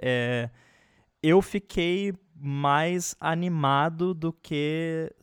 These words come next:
chateado. É, eu, eu acho que o potencial da Apple com a saída dele, mesmo que não seja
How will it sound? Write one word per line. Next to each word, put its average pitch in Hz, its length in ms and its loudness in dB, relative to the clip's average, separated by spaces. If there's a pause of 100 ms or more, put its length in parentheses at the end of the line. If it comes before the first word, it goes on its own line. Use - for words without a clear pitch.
chateado. 120 1000 -2
É, 117 360 -8
eu, 117 160 -8
eu 123 180 0
acho 127 280 -2
que 135 360 -4
o 127 220 -6
potencial 139 1120 0 (680)
da 131 320 0 (180)
Apple 147 520 0
com 135 180 -2
a 135 60 0
saída 135 720 -2
dele, 151 800 -4 (160)
mesmo 139 380 0
que - 140 -10
não 135 140 -2
seja 131 460 -4